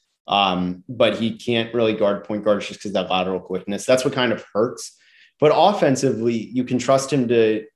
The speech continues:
if you wanna get a lot of cutters going, which Josh Giddey loves cutting, for example, um, that could be a nice duo. And I, I think he's best at finding cutters. That's what you want. Like, you know, you see the handoffs, you can do fake handoff, find the cutter.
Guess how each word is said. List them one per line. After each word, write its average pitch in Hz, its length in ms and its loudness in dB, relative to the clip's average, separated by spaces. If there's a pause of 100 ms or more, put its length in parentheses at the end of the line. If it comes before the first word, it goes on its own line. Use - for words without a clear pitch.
(200)
if 123 160 -6
you 139 80 0
wanna 151 300 2
get 120 180 2
a 127 40 2
lot 110 180 4
of 107 100 -2
cutters 110 360 -4
going, 123 240 0
which 107 200 -2 (240)
Josh 127 240 2
Giddey 117 220 -2
loves 98 280 -6
cutting, 117 500 -2
for 120 160 -4
example, 117 560 -2 (240)
um, 101 500 0
that 110 260 0
could 117 120 -4
be 113 160 0
a 107 100 -2
nice 104 380 -4
duo. 117 500 0 (520)
And 117 240 0
I, 117 240 2
I 123 40 4
think 147 140 0
he's 143 160 0
best 127 340 0
at 131 140 -2
finding 113 360 -4
cutters. 92 380 -4
That's 107 180 0
what 110 100 0
you 104 80 -2
want. 98 260 -4
Like, 107 180 -6
you 117 60 -2
know, 107 60 0
you 107 160 -6
see 127 180 -4
the 120 80 0
handoffs, 117 420 2
you - 60 -14
can 113 100 -4
do 107 80 0
fake 113 300 -2
handoff, 104 380 0
find 107 200 -2
the 95 60 -8
cutter. 101 380 -4